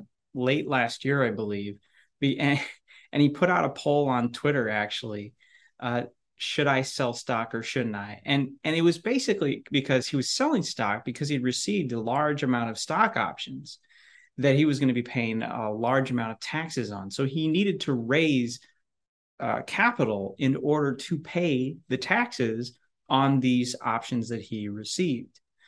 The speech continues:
and that he, uh, subsequently exercised, I believe. So that was an ongoing thing. And then as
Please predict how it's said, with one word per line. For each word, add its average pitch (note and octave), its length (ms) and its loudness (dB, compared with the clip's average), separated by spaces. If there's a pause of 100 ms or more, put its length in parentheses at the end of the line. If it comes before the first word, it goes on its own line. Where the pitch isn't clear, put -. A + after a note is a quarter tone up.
(240)
and A#2+ 220 2
that A#2+ 100 2
he, A#2 340 -2
uh, G#2 360 -4 (100)
subsequently B2 720 -4
exercised, A2+ 640 -4
I G#2 80 -8
believe. - 320 -14 (480)
So - 160 0
that G3 180 2
was F3 140 2
an B2+ 120 4
ongoing B2+ 640 2
thing. E3+ 260 -2
And D3+ 180 2
then D#3+ 220 0
as C3 640 2